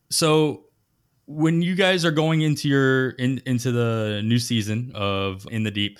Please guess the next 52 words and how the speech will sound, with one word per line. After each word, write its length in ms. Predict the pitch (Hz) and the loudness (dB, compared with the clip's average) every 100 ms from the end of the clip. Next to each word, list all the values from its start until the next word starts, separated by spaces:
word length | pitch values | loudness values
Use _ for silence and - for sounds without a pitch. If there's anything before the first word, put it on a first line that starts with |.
| - - | -20 -14
I'm 200 | 131 123 | -4 -2
assuming 440 | 117 160 151 151 | 0 0 2 0
you've 200 | 127 120 | 0 -2
taken 360 | - 120 123 120 | -4 -4 0 0
this 160 | 113 - | -2 -4
time 320 | - 110 107 | -6 -4 -4
off, 440 | 110 107 107 - | -4 -2 -2 -4
or 140 | 110 101 | -6 -6
you 180 | 101 104 | -6 -4
will 220 | 107 104 | -4 -2
be 140 | 107 | -6
taking 380 | 104 110 101 101 | -6 -6 -6 -6
the 80 | 95 | -6
first 260 | - 101 | -8 -8
couple 300 | - 104 101 | -6 -8 -8
episodes 460 | 98 98 - 101 - | -8 -8 -8 -8 -8
to 80 | 95 | -12
reflect 480 | - - 90 - - | -12 -10 -10 -10 -12
on 480 | 98 95 92 92 92 - - 101 | -8 -6 -4 -4 -8 -14 -20 -10
what, 300 | 98 104 110 _ | -4 -4 -4 _
what 180 | 110 101 | -4 -4
happened 500 | - 98 - 101 98 | -2 -8 -6 -6 -6
in 220 | 107 98 | -6 -8
twenty 220 | - 98 | -8 -10
twenty-two. 560 | - 95 92 - 95 98 | -8 -10 -10 -10 -10 -8
What 100 | 120 | -8
we're 100 | 117 | -4
gonna 160 | 117 110 | -2 -2
talk 220 | 113 104 | -2 -4
about 220 | 107 104 | -4 -6
today, 460 | - 98 95 92 - _ _ | -6 -6 -4 -4 -8 _ _
looking 260 | 104 98 101 | -6 -4 -4
at 80 | 101 | -4
some 160 | 107 | -6
of 40 | 101 | -6
the 60 | |
guys 240 | 101 98 92 | -6 -6 -6
that 60 | |
kind 140 | - 95 | -8 -8
of 60 | |
broke 260 | 98 95 - | -6 -8 -4
out 140 | 98 | -4
in 100 | 92 | -4
different 300 | 92 92 95 | -8 -10 -12
ways, 320 | 95 92 92 - | -12 -10 -10 -12
twenty 220 | 98 87 | -14 -12
twenty-two. 360 | 95 - 95 - - - 113 | -14 -12 -12 -12 -20 -14 -6
But 100 | 113 | -2
when 240 | 120 127 | 2 2
you 280 | 131 175 139 | 4 4 4
are 200 | 120 120 | 2 2
reflecting 880 | 113 - 110 98 - 98 92 87 | 0 -2 -4 -4 -4 -8 -6 -8